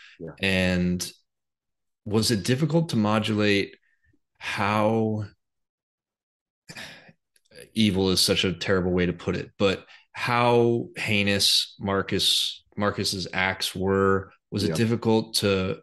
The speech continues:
Speaker 2: to modulate how big of a role he ended up playing in the, in the final narrative?
Speaker 1: Yeah, I mean, I think what the key for me was to say,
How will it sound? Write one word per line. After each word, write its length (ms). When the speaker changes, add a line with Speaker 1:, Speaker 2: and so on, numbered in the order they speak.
Speaker 2:
to 80
modulate 540
how 220
big 260
of 100
a 60
role 360
he 120
ended 200
up 140
playing 420
in 120
the, 140
in 100
the 60
final 340
narrative? 420
Speaker 1:
Yeah, 200
I 40
mean, 380
I 120
think 320
what 300
the 140
key 440
for 220
me 560
was 260
to 100
say, 540